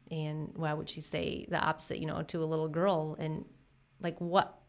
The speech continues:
why is that in the teacher's head to begin with? And so she made the point, the chaos, that's the whole point of it all.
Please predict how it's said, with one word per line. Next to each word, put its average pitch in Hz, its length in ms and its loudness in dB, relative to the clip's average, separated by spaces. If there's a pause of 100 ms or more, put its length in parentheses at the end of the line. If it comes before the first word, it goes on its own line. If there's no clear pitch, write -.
why 175 300 4
is 208 160 8
that 190 180 10
in 185 60 4
the 180 80 2
teacher's 180 380 -4
head 180 180 2
to 170 40 -2
begin 160 440 10
with? - 220 -2 (180)
And 165 320 -4 (720)
so 180 220 8
she 180 140 2
made 165 180 2
the 165 80 2
point, 175 400 2 (840)
the 180 100 2
chaos, - 760 10 (160)
that's 180 260 12
the 196 120 4
whole 170 180 6
point 170 240 0
of - 80 -6
it - 60 0
all. - 360 -2